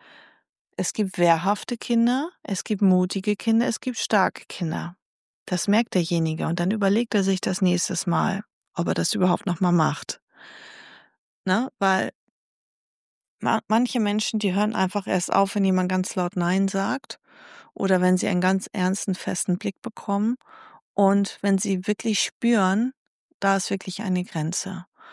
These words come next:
Und ja, also wie gesagt, du bekommst mehr Respekt, du bist, hast mehr Selbstwert, also dir selbst gegenüber und du weißt auch,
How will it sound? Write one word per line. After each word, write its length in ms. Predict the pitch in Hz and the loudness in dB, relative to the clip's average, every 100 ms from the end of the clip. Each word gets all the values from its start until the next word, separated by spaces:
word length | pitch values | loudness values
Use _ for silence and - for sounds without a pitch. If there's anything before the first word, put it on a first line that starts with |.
| - - - - - | -20 -20 -20 -8 0
Und 420 | 202 202 196 - _ _ - - - - - _ _ _ _ _ | 2 2 -2 -8 _ _ -20 -20 -20 -20 -20 _ _ _ _ _
ja, 360 | - 208 170 170 - _ _ _ _ - | 2 2 2 -4 -12 _ _ _ _ -8
also 380 | - 185 170 175 - | 2 2 2 -2 -4
wie 80 | 190 | -2
gesagt, 600 | 185 165 156 - - - | 0 0 -2 -6 -12 -6
du 100 | - 180 | -2 0
bekommst 800 | 185 - 185 185 175 - - - _ _ - | 0 2 4 4 0 -4 -10 -12 _ _ 0
mehr 260 | 180 165 | 2 2
Respekt, 760 | 175 - - 269 294 - - _ _ | 0 -2 2 2 0 -8 -14 _ _
du 120 | - | -6
bist, 380 | 185 175 - - | 0 0 -2 -10
hast 360 | - 190 170 - | -6 -2 -2 0
mehr 180 | 190 175 | 0 2
Selbstwert, 680 | 185 214 - 240 240 247 - - | 2 2 0 0 0 -2 -8 -8
also 140 | 180 | -6
dir 160 | 170 170 | -4 -4
selbst 340 | 190 202 - | -2 -4 -6
gegenüber 760 | - 233 233 240 220 220 220 220 _ - _ _ | -4 -2 -2 -2 2 4 2 -2 _ -20 _ _
und 560 | 202 196 196 196 - - _ _ _ _ - - - | 2 2 2 0 -6 -14 _ _ _ _ -20 -20 -18
du 200 | 226 208 | -4 0
weißt 400 | 190 180 185 - | 4 4 2 -2
auch, 400 | - 180 180 - | -2 0 0 -2